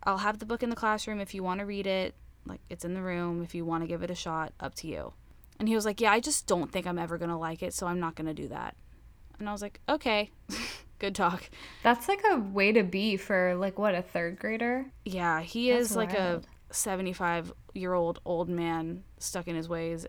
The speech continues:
Speaker 1: and stuck in a, like, nine-year-old body.
Speaker 2: Ew.
Speaker 1: Yeah.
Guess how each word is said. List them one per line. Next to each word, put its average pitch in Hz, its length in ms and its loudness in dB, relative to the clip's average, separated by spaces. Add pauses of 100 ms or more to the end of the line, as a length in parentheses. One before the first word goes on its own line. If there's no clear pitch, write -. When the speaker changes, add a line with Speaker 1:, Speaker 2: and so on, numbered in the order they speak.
(120)
Speaker 1:
and 175 160 -2
stuck 165 240 -4
in 170 100 -6
a, 156 240 -4 (180)
like, 170 160 -6
nine-year-old 147 420 -4
body. - 300 -8 (300)
Speaker 2:
Ew. 196 380 -8 (600)
Speaker 1:
Yeah. - 220 -4